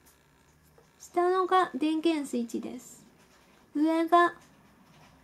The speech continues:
モードスイッチです。フラッシュライトを青にす-、あ、したい場合は、あの、一回この電源スイッチを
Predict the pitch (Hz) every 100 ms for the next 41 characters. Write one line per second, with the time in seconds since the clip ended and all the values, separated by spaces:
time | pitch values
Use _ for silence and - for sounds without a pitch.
0 | _ _ _ 269 302 302 302 294 294 254
1 | 233 226 240 - - - _ _ _ _
2 | _ _ _ _ _ _ - _ _ _
3 | _ _ _ _ _ _ _ _ _ _
4 | _ _ _ _ _ _ _ _ - -
5 | - - - - - - - - - -
6 | - 381 427 - 415 427 381 - 262 277
7 | 277 - - - - - - - 370 392
8 | 302 269 - - 254 247 - 269 247 220
9 | 214 214 277 330 349 - - 233 233 -
10 | 240 302 330 339 - 262 254 262 262 294
11 | 320 339 349 339 302 240